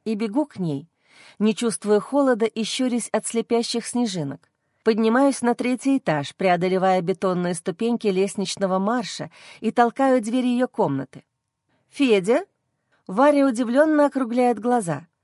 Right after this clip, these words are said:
хлопает своими длиннющими роскошными ресницами и смотрит мне за спину. «Леша? Костя? Заходите, ребята. Федь, что-то случилось?» Черт, Вареников и Чередниченко!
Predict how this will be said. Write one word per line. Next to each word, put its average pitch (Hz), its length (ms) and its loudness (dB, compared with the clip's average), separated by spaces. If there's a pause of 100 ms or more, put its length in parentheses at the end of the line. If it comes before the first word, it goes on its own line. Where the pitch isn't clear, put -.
(420)
хлопает 240 560 0
своими 233 380 2
длиннющими 220 720 0
роскошными 208 640 -2
ресницами 214 720 -4 (140)
и 226 100 -6
смотрит 285 520 2
мне 277 160 4
за 220 180 0
спину. 151 380 -12 (500)
«Леша? 254 580 0 (460)
Костя? 247 600 0 (480)
Заходите, 226 600 0
ребята. 226 480 0 (260)
Федь, 202 440 -2
что-то 247 320 -2
случилось?» 214 720 -4 (880)
Черт, - 440 -2 (140)
Вареников 240 800 0
и 247 100 -2
Чередниченко! 226 1000 -4